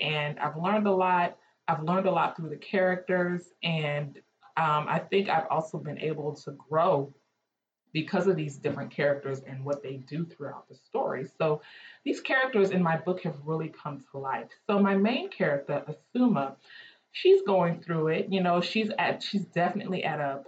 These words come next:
place of major transition in her life, um, with,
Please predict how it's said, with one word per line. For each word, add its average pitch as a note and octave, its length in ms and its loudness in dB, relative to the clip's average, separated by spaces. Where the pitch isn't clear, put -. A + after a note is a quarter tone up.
place E3+ 260 -2
of D3+ 100 -10
major D3 480 -10
transition D3 640 -12
in C#3 180 -18
her C3+ 100 -14
life, C#3+ 340 -2
um, C#3 400 -2
with, C#3 180 -4